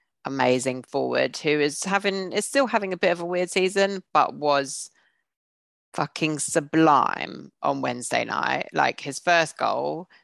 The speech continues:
Sonny, I'm talking about, of course, his first goal was obviously just, like, a,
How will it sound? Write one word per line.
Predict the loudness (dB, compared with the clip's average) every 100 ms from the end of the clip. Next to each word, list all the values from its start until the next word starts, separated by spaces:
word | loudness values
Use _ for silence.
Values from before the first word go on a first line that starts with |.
| _
Sonny, | 0 2 2 2 -2
I'm | -4
talking | -10 -8
about, | -2 -2
of | -2
course, | -6 -6 -4 -6
his | -10 -2
first | 2 2 0
goal | -4 -4 -6 -10 -18 _ -6
was | 0
obviously | 0 2 0 0 2 2 0
just, | -4 2
like, | 2 2
a, | -2